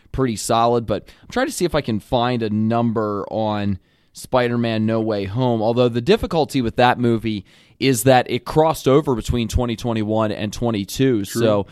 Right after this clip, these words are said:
Speaker 1: a little bit tricky to find
Speaker 2: I think
Speaker 1: some
Speaker 2: it's
Speaker 1: final
Speaker 2: gonna,
Speaker 1: numbers on it.
Speaker 2: I think it's, since it is a twenty twenty-one movie officially,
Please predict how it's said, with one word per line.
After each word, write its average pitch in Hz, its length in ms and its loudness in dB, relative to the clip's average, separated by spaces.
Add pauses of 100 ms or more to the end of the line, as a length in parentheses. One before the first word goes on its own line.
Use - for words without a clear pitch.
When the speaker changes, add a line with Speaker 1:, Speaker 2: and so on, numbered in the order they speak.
(200)
Speaker 1:
a - 80 0
little 139 300 4
bit 139 160 -2
tricky 120 340 -6
to 110 80 -6
find 113 380 -2
Speaker 2:
I 135 120 4
think 214 320 0
Speaker 1:
some 202 80 2
Speaker 2:
it's - 80 -8
Speaker 1:
final 131 180 4
Speaker 2:
gonna, 127 100 2
Speaker 1:
numbers 107 340 -6
on 101 200 -6
it. - 100 -12 (140)
Speaker 2:
I 151 160 8
think 196 240 8
it's, - 360 0
since 165 220 4
it 147 80 4
is 160 160 6
a 160 60 0
twenty 143 360 -2
twenty-one 120 680 -2
movie 110 320 0
officially, 87 680 -2